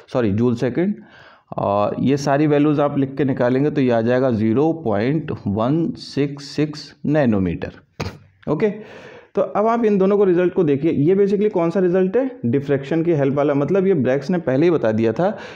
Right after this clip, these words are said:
कि जो वेव हैं, एक्स रेज के लिए फाइंड आउट किया था, एक्स रेज जो कि एक वेव है, हमें पहले से पता है। तो ये जो वेव है उसकी मदद से फाइंड आउट किया, तो हमें मिला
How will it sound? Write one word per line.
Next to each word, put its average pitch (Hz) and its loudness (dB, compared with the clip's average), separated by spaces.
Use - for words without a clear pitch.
कि 156 4
जो 180 4
वेव 131 2
हैं, 104 -2
एक्स 139 -2
रेज 147 2
के 151 0
लिए 139 2
फाइंड 123 0
आउट 127 0
किया 117 0
था, 147 -4
एक्स 120 -2
रेज 95 0
जो 104 -2
कि 123 0
एक 120 -2
वेव 139 4
है, 127 -2
हमें 120 2
पहले 131 2
से 165 0
पता 113 0
है। 135 2
तो 190 4
ये 165 2
जो 180 0
वेव 156 2
है 143 0
उसकी 156 2
मदद 185 2
से 190 -2
फाइंड 160 2
आउट 165 0
किया, 175 2
तो 139 2
हमें 143 2
मिला 147 2